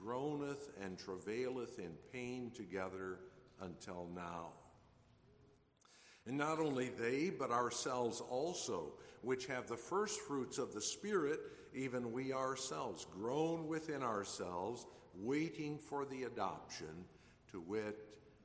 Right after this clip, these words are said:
the redemption of our body. For we are saved by hope.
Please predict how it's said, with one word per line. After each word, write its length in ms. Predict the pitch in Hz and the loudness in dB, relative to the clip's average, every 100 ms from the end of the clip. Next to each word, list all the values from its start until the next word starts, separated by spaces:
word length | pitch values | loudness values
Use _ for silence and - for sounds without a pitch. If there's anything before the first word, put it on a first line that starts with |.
| - 98 | -12 -4
the 80 | 95 | -2
redemption 760 | 104 95 117 127 113 - 120 | -2 0 0 0 -2 -4 -4
of 140 | 120 107 | -2 0
our 160 | 110 | -2
body. 500 | 104 120 156 156 76 - - - - - - - - - - - - _ - | -2 -2 -2 -4 -8 -12 -20 -20 -20 -20 -20 -20 -20 -20 -20 -20 -20 _ 0
For 180 | 151 165 | 2 4
we 200 | 165 156 | 4 4
are 140 | 151 | 4
saved 580 | - 185 196 139 123 - | 2 2 2 2 0 0
by 240 | 127 127 | 0 0
hope. 540 | - - 226 127 - | -2 0 2 2 -2